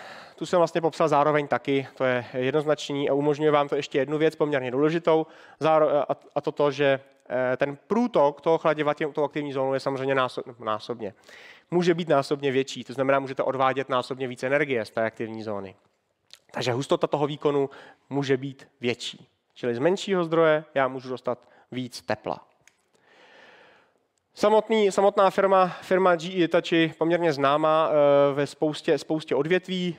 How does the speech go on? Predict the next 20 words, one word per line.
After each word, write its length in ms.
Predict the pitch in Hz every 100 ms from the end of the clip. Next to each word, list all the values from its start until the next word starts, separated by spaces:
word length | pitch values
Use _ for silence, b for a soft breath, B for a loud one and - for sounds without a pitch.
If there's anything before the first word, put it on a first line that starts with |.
| _
Pro 140 | 147 151
nás 240 | 151 143
důležitý 460 | 147 151 139 143 156
je 80 |
to 120 | - 123
jaderný, 460 | 143 160 156 156
kde 140 | 143 135
opravdu 300 | 135 143 139
fungujou, 540 | - 147 147 143 135
eh, 520 | - - 143 131 131
už 180 | 147 143
desítky 500 | 143 - 151 - 143
let, 300 | 135 139 -
eh, 640 | 143 131 131 131 127 123 120 b b _ _ _ _ _ - _ -
a 320 | 135 127 127 B B B -
provozují 440 | 156 156 143 165
ty, 120 | 151 139 143 139
ty 160 | 147
varné 300 | 139 143 143
reaktory 500 | 139 139 - 139 135